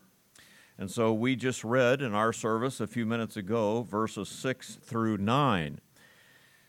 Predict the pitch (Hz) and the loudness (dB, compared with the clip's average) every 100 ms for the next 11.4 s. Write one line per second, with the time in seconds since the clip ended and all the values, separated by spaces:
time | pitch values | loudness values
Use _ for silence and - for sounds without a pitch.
0 | _ _ _ 110 113 117 139 160 135 117 | _ _ _ -4 0 2 4 2 0 -2
1 | 131 127 - 156 147 - 120 123 104 85 | 0 0 -2 -2 -2 -4 0 2 4 2
2 | 78 98 98 117 147 156 123 113 92 120 | -2 -2 0 2 4 4 4 2 0 0
3 | 110 113 - 104 107 110 101 113 110 98 | 2 0 0 0 0 -2 -2 2 2 2
4 | - 131 143 156 139 110 107 110 - 131 | 0 0 2 0 0 2 4 2 0 4
5 | 139 165 - - 120 117 117 - 131 156 | 4 4 0 0 2 2 0 2 4 4
6 | 156 127 123 123 127 120 - 135 143 123 | 4 6 4 4 4 2 0 4 4 4
7 | 120 135 131 131 127 95 123 131 127 - | 2 2 2 2 2 4 4 6 2 -6
8 | - - 107 - 156 135 120 - 135 123 | -12 0 0 0 0 2 0 -2 -2 2
9 | 143 113 92 - - _ _ _ _ - | 2 2 -2 -10 -20 _ _ _ _ 0
10 | 170 185 135 135 143 156 160 - 147 180 | 2 2 4 4 4 4 2 4 4 4
11 | 180 - 78 69 | 0 -6 -10 -10